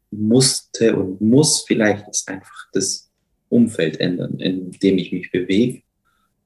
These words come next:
Dann ist es auch nicht mehr so schlimm. Dann ist es kein Stress. Und öfter und einfach auch mal, äh, ich kann es ja jetzt so erzählen, wir bei, bei Fettes Blech, ich hab dann, weil es eben meine Freunde sind,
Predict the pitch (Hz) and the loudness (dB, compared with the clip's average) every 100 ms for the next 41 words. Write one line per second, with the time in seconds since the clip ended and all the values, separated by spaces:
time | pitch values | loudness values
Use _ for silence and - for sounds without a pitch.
0 | - 90 - - - - - _ _ _ | -6 -4 -2 -4 -6 -10 -20 _ _ _
1 | _ _ - 98 95 - 104 110 - 98 | _ _ -8 -4 -2 -2 -4 -4 -4 -2
2 | 113 117 117 117 - 135 - - _ _ | -2 -2 -4 -2 2 2 0 -8 _ _
3 | _ _ _ _ _ - 101 101 - 104 | _ _ _ _ _ -4 -2 -2 -4 -4
4 | 101 - 101 - - 107 104 127 139 135 | -4 -4 -4 -4 -2 -2 2 2 4 4
5 | - 117 - 113 123 113 - 107 110 104 | 4 4 2 0 0 -2 -2 0 0 0
6 | 104 - - - - - - _ - - | -4 -16 -16 -16 -16 -20 -20 _ -8 -6
7 | - - 113 - 101 95 92 - 101 - | -4 -4 -4 -2 -2 0 2 2 2 4
8 | 131 104 101 208 - - - - - - | 4 4 4 2 0 -4 -10 -12 -18 -12
9 | - 104 101 95 - 104 117 - - 101 | -10 -4 -2 0 0 0 0 -6 -12 -10
10 | - 101 104 _ _ _ _ - 98 104 | -6 -6 -6 _ _ _ _ -6 2 4
11 | 123 95 117 113 104 104 107 123 123 135 | 4 4 4 2 0 -2 0 0 2 2
12 | 139 139 | 2 0